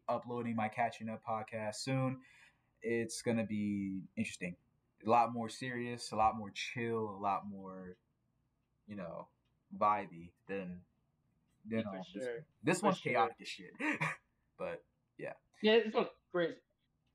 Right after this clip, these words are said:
Speaker 1: Yeah, but we will see
Speaker 2: Yeah.
Speaker 1: you guys in the next video. You guys have an amazing day,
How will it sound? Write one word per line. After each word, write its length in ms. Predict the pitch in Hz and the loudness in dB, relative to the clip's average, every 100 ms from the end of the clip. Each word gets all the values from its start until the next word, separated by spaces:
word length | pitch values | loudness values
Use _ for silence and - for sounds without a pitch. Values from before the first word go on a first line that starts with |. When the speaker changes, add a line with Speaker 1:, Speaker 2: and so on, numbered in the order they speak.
| _ - | _ 2
Speaker 1:
Yeah, 240 | 139 127 | 4 4
but 120 | 131 135 | 4 2
we 180 | 208 233 | 4 4
will 200 | 233 214 | 4 6
see 80 | 185 | 8
Speaker 2:
Yeah. 220 | 165 139 | 8 6
Speaker 1:
you 60 | 180 | 6
guys 580 | 180 175 170 170 - - _ _ _ _ _ _ _ _ _ _ | 8 10 8 2 -6 -16 _ _ _ _ _ _ _ _ _ _
in 80 | 135 | -2
the 40 | 143 | 2
next 240 | 151 - | 2 2
video. 680 | 139 135 135 131 127 123 - _ _ _ _ _ _ _ _ _ _ _ _ | 2 4 6 6 4 0 -8 _ _ _ _ _ _ _ _ _ _ _ _
You 80 | 117 | -4
guys 100 | - | 0
have 160 | 120 110 | 0 0
an 60 | |
amazing 540 | 107 113 123 123 120 117 | -2 0 0 0 -2 2
day, 440 | 117 117 117 120 | 2 2 0 -4